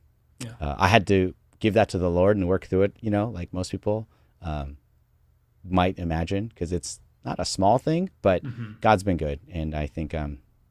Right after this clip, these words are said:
Speaker 2: it's sweet to be able to take one any,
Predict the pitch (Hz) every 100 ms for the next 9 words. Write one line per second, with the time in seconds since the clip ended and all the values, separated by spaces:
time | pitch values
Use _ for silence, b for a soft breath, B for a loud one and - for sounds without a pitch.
0 | _ - 107 98 - 90 92 - 85 82
1 | 78 80 76 - _ _ _ _ _ _
2 | - 92 - 85 80 85 82